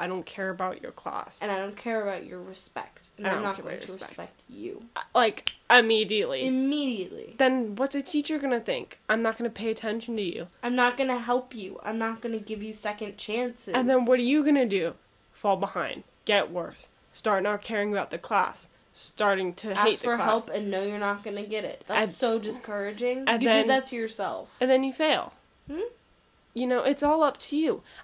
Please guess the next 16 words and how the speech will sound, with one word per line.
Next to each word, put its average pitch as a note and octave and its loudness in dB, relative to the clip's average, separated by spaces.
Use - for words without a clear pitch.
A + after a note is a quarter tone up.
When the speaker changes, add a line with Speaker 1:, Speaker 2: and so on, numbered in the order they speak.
Speaker 1:
And E4 10
there F4 4
is F#4+ 2
recovery. D#4+ -2
Okay, D#4 4
fine. D4 4
You G3 -2
s-, - 0
you A3 -4
drool C4+ 2
in C#4+ 4
class, G#3 6
the F#3+ -6
teacher B3 -2
hates G#3+ 0
you, G3+ 0